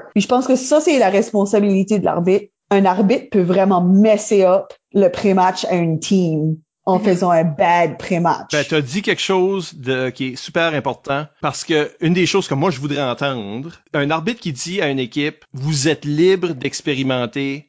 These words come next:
Speaker 3: prenez des risques, ça va payer. Je vais pas punir si c'est bon, je vais pas punir si ça marche. » Tu sais, même si à quelque part, ça... comme encourager l'audace,
Speaker 1: Mm.
Speaker 3: par exemple. Donner une permission de faire quelque chose est plus utile à une équipe, à libérer une équipe, à donner un bon spectacle après,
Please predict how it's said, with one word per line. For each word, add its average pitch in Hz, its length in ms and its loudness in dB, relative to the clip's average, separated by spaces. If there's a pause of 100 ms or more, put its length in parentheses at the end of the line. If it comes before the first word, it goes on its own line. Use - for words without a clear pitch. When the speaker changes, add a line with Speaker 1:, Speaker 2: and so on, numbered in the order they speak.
(140)
Speaker 3:
prenez 165 260 0
des 160 220 2
risques, 151 320 -4
ça - 180 -4
va 123 120 -4
payer. 120 640 -4
Je 123 100 -6
vais 110 80 0
pas 185 100 -2
punir 147 300 0
si - 120 -6
c'est 127 140 0
bon, 120 280 -4
je - 80 -8
vais 127 60 0
pas 143 100 -4
punir 147 280 -2
si - 60 -10
ça 120 140 -2
marche. » 113 440 -6
Tu - 60 -20
sais, 160 80 -6
même 143 180 -2
si - 100 -6
à 127 60 -4
quelque - 160 -20
part, 131 200 -2
ça... 120 220 -6 (240)
comme 165 140 -2
encourager 156 480 0
l'audace, 123 560 -4 (200)
Speaker 1:
Mm. 196 140 -2
Speaker 3:
par 117 100 -8
exemple. 110 400 -8
Donner 170 220 0
une 170 140 -2
permission 185 840 -4 (120)
de 120 100 -6
faire 123 240 -4
quelque 120 200 -8
chose 147 480 -4 (120)
est 139 380 -2
plus 220 280 -2
utile 170 360 -2
à 143 80 0
une 127 120 -2
équipe, 131 440 -6
à 123 120 -6
libérer 135 540 0
une 131 100 -2
équipe, 123 340 -8 (120)
à 120 120 -6
donner 131 280 0
un 127 60 0
bon 123 140 -4
spectacle 120 420 -10
après, 117 380 -10